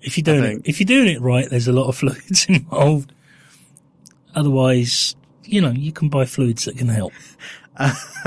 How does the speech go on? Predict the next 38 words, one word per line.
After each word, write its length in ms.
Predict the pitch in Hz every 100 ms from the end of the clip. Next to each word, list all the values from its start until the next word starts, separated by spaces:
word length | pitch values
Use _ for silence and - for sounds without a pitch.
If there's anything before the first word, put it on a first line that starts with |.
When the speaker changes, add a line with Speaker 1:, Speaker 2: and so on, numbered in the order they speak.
| 147
Speaker 2:
Um, 360 | 208 196 175 - _ _ _ _ - - -
this 180 | - 123
episode 440 | 117 - - 110
brought 220 | - 110 110
to 100 | 113
you 60 |
by 140 | 110 113
Love 280 | 120 123 -
Honey. 340 | 98 98 104 _
Speaker 1:
By 140 | - 127
fluids. 680 | 127 - 170 120 113 - -
<laughs> 40 | 214 - - -
Speaker 2:
You 80 | 185
can 80 | 143
just 220 | 123 -
get 160 | 120
it 60 | 110
all 140 | 104 104
on 120 | 107
Amazon 360 | 117 123 107 98
now 240 | 95 104
anyway. 440 | 117 110 101 98 101
You 80 | 135
can 60 |
get 180 | 143 143
pretty 160 | 110 113
much 220 | 104 107
anything 340 | 117 113 104
on 100 | 98
Amazon. 380 | 98 95 95 98
Speaker 1:
I 160 | 147 151
ordered 340 | 170 170 123
my 120 | 120
e-fluids, 680 | 123 151 170 - 110 98 -
actually, 340 | 101 - - 107
yesterday. 440 | 101 - 110 120
It's 180 | 127 -
exciting. 520 | - - 113 107 123